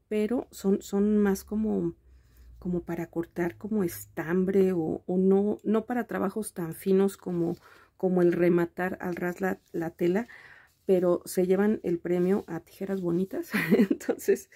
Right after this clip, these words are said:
este, estas las tengo ya en, en mi colección, así en mi, e-, en, en el mostrador que tengo de telas, ¿verdad? Este, y me encanta cómo se ven. Entonces, en ocasiones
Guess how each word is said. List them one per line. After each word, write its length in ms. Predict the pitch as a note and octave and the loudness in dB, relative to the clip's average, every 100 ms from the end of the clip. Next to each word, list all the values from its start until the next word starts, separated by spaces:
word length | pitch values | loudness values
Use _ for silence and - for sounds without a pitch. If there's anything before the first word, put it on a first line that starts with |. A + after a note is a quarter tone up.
| - G#4+ - - | -14 -14 -12 -8
este, 480 | F#3 - F3+ - | -8 -6 -6 -4
estas 280 | F#3+ - G3 | -4 -2 -2
las 180 | F#3 - | -2 -4
tengo 400 | F3 F3 F#3 F#3 | -4 -2 0 -2
ya 300 | - F3+ F3 | -4 -6 -4
en, 340 | E3+ E3+ E3+ - | -2 -2 -4 -6
en 200 | F#3 F3 | -4 0
mi 120 | F#3+ | 0
colección, 600 | F#3 F#3 F3+ - A3+ B3 G3+ | 0 0 -2 -2 -2 -2 -4
así 260 | G3 F#3+ | -8 -4
en 140 | F#3 F#3 | -2 2
mi, 260 | F3 E3+ - - - _ _ _ _ | 2 0 -6 -20 -20 _ _ _ _
e-, 220 | - F#3+ - | -2 -2 0
en, 300 | F#3 F#3 - | 0 0 0
en 160 | F#3+ | 4
el 100 | F#3+ | 4
mostrador 640 | G3 F#3+ - G3+ G3+ A3 G#3+ | 4 2 -2 -6 -4 -4 -6
que 100 | G#3+ | -6
tengo 300 | G3 F#3+ F#3 | -4 -2 -2
de 100 | E3+ | -4
telas, 340 | F#3 G3 F#3+ | -4 -2 0
¿verdad? 340 | F#3+ F#3+ A#3+ - _ _ _ F#3+ | 0 0 0 -6 _ _ _ -8
Este, 460 | F3 - _ - - | -8 -10 _ -6 -2
y 120 | F3+ | 0
me 100 | F3 | 2
encanta 440 | E3+ E3+ E3+ F3 | 0 0 -4 -6
cómo 260 | - E3 E3+ | -8 -4 -2
se 160 | E3+ | -2
ven. 200 | E3 F3 | 0 0
Entonces, 560 | E3 E3 E3+ F3 F3+ - - - - | -2 -4 -6 -6 -6 -8 -20 -20 -8
en 120 | F#3 | -4
ocasiones 640 | F3+ F3+ - F#3+ G3 - | -2 -4 0 2 2 0